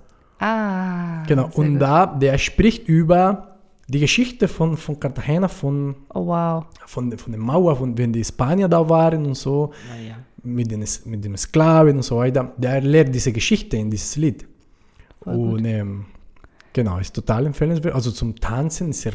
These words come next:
Speaker 2: richtig schön, diese Salsa. Und, äh, es gibt auch von Carlos Vives La Fantastica.
Speaker 1: Mhm.
Speaker 2: Ist auch ein schönes Lied. So eine Mischung von irgendwie so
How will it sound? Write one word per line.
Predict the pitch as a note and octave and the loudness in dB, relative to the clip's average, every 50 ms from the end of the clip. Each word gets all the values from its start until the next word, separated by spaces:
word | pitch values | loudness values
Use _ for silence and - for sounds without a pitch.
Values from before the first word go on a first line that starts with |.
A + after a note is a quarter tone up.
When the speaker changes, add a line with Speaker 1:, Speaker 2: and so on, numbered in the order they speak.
| G#2 A#2 | -2 -2
Speaker 2:
richtig | B2+ B2 - - - A#2 G#2+ - | -2 -2 -4 -8 -8 -8 -8 -6
schön, | - G2 F2+ F2 F2+ - - - | -6 -6 -8 -8 -10 -14 -16 -12
diese | G2+ F#2+ G2 F#2+ | -8 -8 -6 -6
Salsa. | - G2 G2 G#2 - D3 E3 - - - - - - - - - - - - _ | -6 -6 -6 -6 -4 -6 -6 -6 -8 -16 -20 -20 -20 -18 -20 -20 -20 -20 -10 _
Und, | - E3+ G3+ A3+ A3+ A3+ - - - D#3+ | 2 4 4 4 2 0 -6 -4 2 4
äh, | D#3+ D#3+ E3 E3 D#3+ D#3+ D#3 | 6 6 6 6 6 6 6
es | C#3+ D3 | 4 2
gibt | - E3+ E3 - - | -2 -8 -4 0 0
auch | D#3 - - - | 0 0 0 -4
von | - - D#3 D3 C#3 | -4 -4 -4 -4 -2
Carlos | - - D3+ D#3+ F#3 G3 G3+ - - D#3 | 0 2 2 2 4 2 0 0 2 2
Vives | F3+ G3 F#3+ G3 G3+ F#3+ G3 - | 4 4 6 4 4 4 2 0
La | C#3+ B2+ A2+ | 0 2 2
Fantastica. | - B2+ A2+ A2 - - C#3+ D#3 - - - A#3 - - A3 A3+ A#3 A3+ | 2 0 0 0 0 0 2 0 0 -2 -4 -2 0 2 2 2 2 -2
Speaker 1:
Mhm. | - - G3+ F#3 E3+ F3 E3+ F3 G#3 B3 - | -2 -2 0 0 0 0 -2 -2 -4 -6 -8
Speaker 2:
Ist | - - A#2+ | -8 -6 -4
auch | A2 | -2
ein | A#2+ A#2 A#2 | -2 -2 -2
schönes | - - F3 F#3+ - - - | -2 -2 -2 -2 -2 0 0
Lied. | F3+ F#3 F#3+ G3 - - - - - _ _ _ _ _ _ _ _ _ _ _ _ | 0 0 0 0 -4 -8 -20 -20 -20 _ _ _ _ _ _ _ _ _ _ _ _
So | - A#2+ | -8 -6
eine | G#2+ A2 A2 | -4 -2 0
Mischung | A2+ C3 C#3 - - D#3 C#3+ B2+ | 2 2 2 2 2 0 0 0
von | - - A#2+ A#2 A#2 A2 G#2 G2+ - _ _ _ _ _ _ _ _ - - _ - | -2 -4 -4 -4 -4 -4 -6 -10 -14 _ _ _ _ _ _ _ _ -20 -20 _ -10
irgendwie | G#2+ G#2 G2 G#2 | -8 -6 -6 -6
so | - - A2 G#2 G#2 G2+ G2+ G2 F#2 | -6 -4 -4 -4 -4 -4 -4 -6 -8